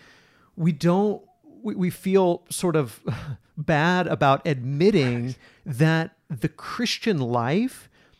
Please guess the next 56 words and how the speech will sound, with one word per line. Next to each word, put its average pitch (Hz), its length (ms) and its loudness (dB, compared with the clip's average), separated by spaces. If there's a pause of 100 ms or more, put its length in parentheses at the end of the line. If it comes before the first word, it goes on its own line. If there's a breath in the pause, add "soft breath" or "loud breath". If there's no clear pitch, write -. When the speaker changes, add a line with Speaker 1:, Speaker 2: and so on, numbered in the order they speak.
(120 soft breath)
Speaker 1:
makes 170 460 0
for - 180 -4
the 143 120 2
best 139 640 -4
possible 117 640 -2
life. 113 340 -8
Speaker 2:
Mm. 87 180 -14 (280 loud breath)
Speaker 1:
Now, 247 80 0
that's 277 220 2
not 269 140 -4
to 220 60 -4
say 147 280 0
that 139 260 -2
if - 160 -2
you're, 180 300 4 (340 soft breath)
if - 200 -6
you're 202 120 2
living 190 320 2
the 160 80 -2
Christian - 340 -6
life, 123 300 -4
you, 147 180 -4
you 147 140 -4
won't 147 300 0
have 131 340 -2
any 139 380 -4
mental 135 320 -4
health 123 260 -4
<laughs> 135 60 -4
issues. 135 320 -4
It's 170 140 -4
not 185 120 -2
to 175 80 -2
say 170 200 -2
that 139 200 -4
you 175 80 0
won't 156 220 -2
need 139 200 -6
counseling. 131 380 -8
It's - 120 -10
not 180 120 -2
to 156 80 -6
say 165 100 -2
you 156 140 0
won't 156 180 -2
need 160 140 0
medication. 143 500 -6
It - 40 -6
w-, 160 140 -4
it's - 120 -8
not 190 120 0
to 180 80 -4
say 180 120 -4
Speaker 2:
Right. 156 80 -6 (220 loud breath)
Speaker 1:
these 165 200 -2
things. 165 120 -2